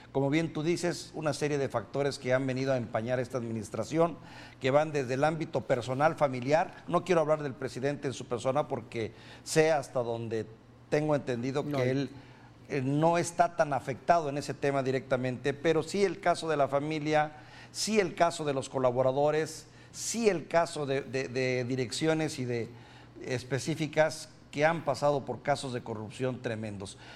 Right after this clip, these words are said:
Speaker 1: Y donde yo pondría el acento, Raúl, nada más para darte la voz,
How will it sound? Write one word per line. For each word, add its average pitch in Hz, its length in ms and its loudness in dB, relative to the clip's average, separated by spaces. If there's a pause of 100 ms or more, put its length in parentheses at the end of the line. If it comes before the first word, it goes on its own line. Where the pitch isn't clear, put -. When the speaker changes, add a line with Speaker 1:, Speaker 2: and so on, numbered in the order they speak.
(160)
Speaker 1:
Y 165 80 2
donde 170 280 4
yo 202 120 2
pondría 185 440 2
el 170 60 2
acento, 165 460 0
Raúl, 156 460 2
nada 160 200 4
más 151 200 2
para 135 180 4
darte 139 240 2
la 135 80 2
voz, 151 400 0